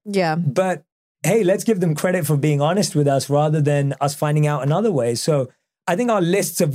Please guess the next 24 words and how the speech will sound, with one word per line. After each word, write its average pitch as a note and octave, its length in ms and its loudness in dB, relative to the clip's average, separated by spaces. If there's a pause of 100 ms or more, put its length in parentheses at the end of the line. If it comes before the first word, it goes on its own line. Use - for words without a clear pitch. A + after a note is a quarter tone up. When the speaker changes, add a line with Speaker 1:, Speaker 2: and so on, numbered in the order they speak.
Speaker 2:
very D3+ 180 2
limited. C3 680 -2 (180)
So - 120 -2
it's E3+ 160 -2
not A3 160 0
that G#3 80 0
you E3 120 -2
shouldn't A3 420 0
have C#3 240 -2
one, C3+ 240 2
but C#3+ 120 0
just F3 200 0
know E3 340 4
that C3+ 300 0 (240)
a C3 40 0
human F#3 380 2
being D#3 320 2
is B2 140 -2
so E3 180 -2
much E3 200 -2
more C#3+ 180 2
than C3 180 0
a B2 40 -2
list. C3 560 -2